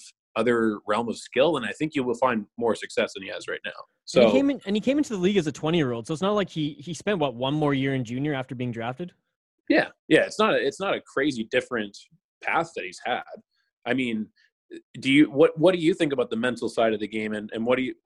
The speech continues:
Speaker 1: yeah, kind of your perspective on what it means to be a captain? Like, I think nowadays in twenty twenty with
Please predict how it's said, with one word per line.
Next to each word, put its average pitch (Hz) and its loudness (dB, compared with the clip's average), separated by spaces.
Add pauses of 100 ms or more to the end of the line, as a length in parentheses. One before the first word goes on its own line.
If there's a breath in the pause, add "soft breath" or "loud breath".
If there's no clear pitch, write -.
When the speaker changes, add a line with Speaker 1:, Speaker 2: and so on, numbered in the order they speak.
Speaker 1:
yeah, 135 2 (120)
kind 131 -2
of 113 -8
your 127 -4
perspective 123 -4
on 113 -2
what 120 0
it 117 -6
means 117 -10
to 113 -12
be 113 0
a 107 -2
captain? 113 -4
Like, 104 -8
I 123 0
think 151 -8
nowadays 104 -2 (480)
in 117 -4
twenty 131 -2
twenty 123 -4 (140)
with 113 -2